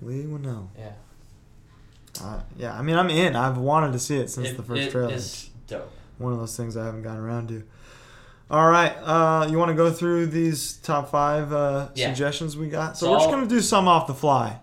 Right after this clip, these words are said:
Speaker 2: I'll shoot it out. You give your answers, and I'll give mine. Uh,
Speaker 1: Let us know who they're from.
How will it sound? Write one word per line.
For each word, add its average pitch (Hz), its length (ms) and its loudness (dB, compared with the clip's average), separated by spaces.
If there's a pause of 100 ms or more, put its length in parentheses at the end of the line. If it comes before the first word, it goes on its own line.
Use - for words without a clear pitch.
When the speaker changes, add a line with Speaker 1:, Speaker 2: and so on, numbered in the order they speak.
Speaker 2:
I'll 123 180 -2
shoot 170 280 -6
it 156 100 -2
out. 131 340 -2
You 131 120 -12
give 139 160 -6
your 127 120 -8
answers, 120 400 -10
and 107 80 -14
I'll 101 140 -14
give 101 100 -18
mine. - 120 -20 (720)
Uh, - 120 -12
Speaker 1:
Let 175 120 8
us 196 120 0
know 185 200 4
who 170 180 4
they're 147 160 4
from. 123 400 -2